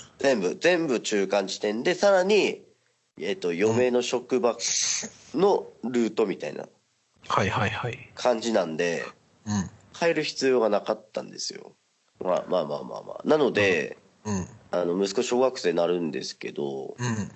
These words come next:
Speaker 1: あの、その小学校通う
Speaker 2: うん。
Speaker 1: 保育園の同、同、同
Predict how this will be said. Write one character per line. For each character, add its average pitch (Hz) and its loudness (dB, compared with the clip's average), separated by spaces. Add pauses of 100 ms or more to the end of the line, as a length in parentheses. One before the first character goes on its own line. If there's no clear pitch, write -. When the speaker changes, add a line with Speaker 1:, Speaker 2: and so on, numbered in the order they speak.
(120)
Speaker 1:
あ 80 -8
の、 71 -4
そ - -2
の 131 2
小 143 2
学 147 0
校 123 0
通 - 0
う 117 2 (220)
Speaker 2:
う 131 -4
ん。 117 2
Speaker 1:
保 107 2
育 104 0
園 92 2
の 85 2
同、 90 -2
同、 82 -4 (200)
同 80 0